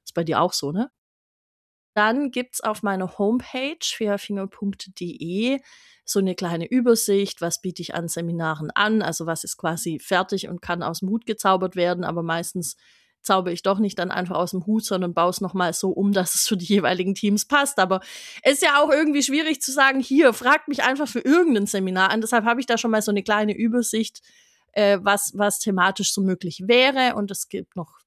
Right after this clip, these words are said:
ein paar Sachen, die drumherum möglich sind. Da gibt's außerdem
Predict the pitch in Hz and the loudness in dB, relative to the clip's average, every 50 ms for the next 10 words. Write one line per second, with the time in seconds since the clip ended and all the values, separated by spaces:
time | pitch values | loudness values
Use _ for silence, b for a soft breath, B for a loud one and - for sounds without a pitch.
0 | _ _ _ 190 185 170 170 170 175 - 175 180 170 175 165 - 175 175 - - | _ _ _ -14 -14 -10 -8 -8 -8 -6 -8 -6 -6 -8 -8 -8 -12 -12 -14 -12
1 | - 180 180 190 226 240 247 233 226 - 214 202 - 208 208 196 B B B B | -10 -8 -2 2 4 4 4 4 2 0 -4 -8 -6 -6 -8 -8 B B B B
2 | B B B B B B - 220 240 277 302 311 262 - - - - 202 202 220 | B B B B B B 2 4 4 4 4 0 -2 -4 -4 0 4 4 6 6
3 | 240 208 202 175 156 - 151 151 143 151 143 151 147 | 6 4 2 0 -2 -2 -4 -4 -4 -4 -6 -8 -10